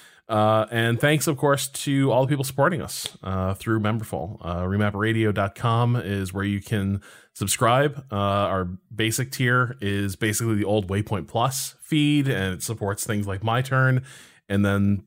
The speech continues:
uh, there's also the Foundation tier for ten dollars a month, where new things will happen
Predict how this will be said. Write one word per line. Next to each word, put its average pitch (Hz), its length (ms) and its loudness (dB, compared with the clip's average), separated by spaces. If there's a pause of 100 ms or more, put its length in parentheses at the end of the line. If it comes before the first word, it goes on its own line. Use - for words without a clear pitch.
(140)
uh, 92 180 -4
there's 90 160 -4
also 98 240 -2
the 87 140 -4
Foundation 90 680 0
tier 76 380 -4
for 92 180 -4
ten 110 200 0
dollars 98 340 0
a 101 60 -4
month, 87 340 -6 (360)
where 147 600 4 (720)
new 349 240 6
things 120 380 2
will 120 120 6
happen 101 540 0